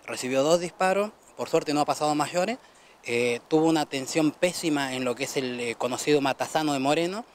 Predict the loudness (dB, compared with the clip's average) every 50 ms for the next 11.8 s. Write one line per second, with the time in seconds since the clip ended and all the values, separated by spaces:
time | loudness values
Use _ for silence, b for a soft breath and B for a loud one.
0 | B B B B B B B B B B B -6 -2 0 0 0 0 0 -2 -2
1 | 0 0 0 2 2 2 0 0 0 -2 -4 -2 0 0 2 4 4 4 2 2
2 | 2 0 0 0 -2 -2 -2 -2 -4 -2 0 2 2 2 2 0 0 0 0 -2
3 | -4 -8 -16 -20 _ _ _ -18 -14 -8 -6 -4 -4 -4 -2 0 2 2 2 2
4 | 0 -2 -4 -2 -2 -2 -2 0 0 0 0 0 0 -2 -2 -2 -2 -2 0 0
5 | 0 0 -2 -2 -2 -4 -6 -10 -12 -14 -18 -20 -20 -20 -20 -20 -20 -20 -20 -20
6 | -20 -20 -20 -20 -20 -20 B B B B B B B B B B B B B B
7 | B B B B -20 -10 -2 2 4 6 6 6 6 4 4 2 2 0 0 -2
8 | 0 0 -2 -2 -2 -2 -2 -2 -2 0 -2 -2 -2 -4 -4 -2 -2 0 0 0
9 | 0 -2 -2 0 0 0 0 0 0 -2 -4 -6 -8 -10 -18 -20 -20 -20 _ _
10 | -20 -8 -2 2 2 2 4 2 2 2 2 2 2 2 2 2 0 0 0 0
11 | 0 0 0 0 0 -2 -2 -2 -4 -4 -6 -8 -8 -10 -10